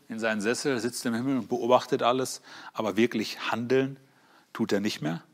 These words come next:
Oder du denkst, dass er zu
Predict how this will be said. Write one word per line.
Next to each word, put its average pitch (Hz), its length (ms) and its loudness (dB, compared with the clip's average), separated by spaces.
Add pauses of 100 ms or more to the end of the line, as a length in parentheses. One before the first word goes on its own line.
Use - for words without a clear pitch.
(2000)
Oder 139 520 10
du 120 80 -6
denkst, 139 320 2
dass 131 180 2
er 127 420 6 (500)
zu - 280 -2